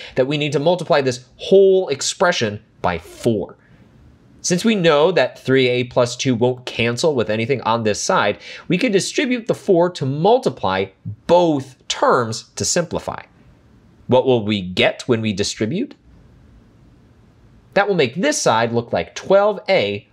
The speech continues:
plus eight over five. What do you think we should do next?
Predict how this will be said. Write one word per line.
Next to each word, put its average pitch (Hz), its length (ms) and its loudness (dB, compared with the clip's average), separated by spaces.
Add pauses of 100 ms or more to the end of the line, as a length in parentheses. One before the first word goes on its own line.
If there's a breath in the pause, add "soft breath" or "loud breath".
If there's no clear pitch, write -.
plus - 540 0
eight 170 380 -2 (320)
over 101 240 2
five. - 420 -8 (1300)
What 208 100 2
do 269 60 -2
you 277 60 -2
think 233 160 -2
we 208 60 2
should 131 140 -4
do 113 100 -2
next? - 520 -8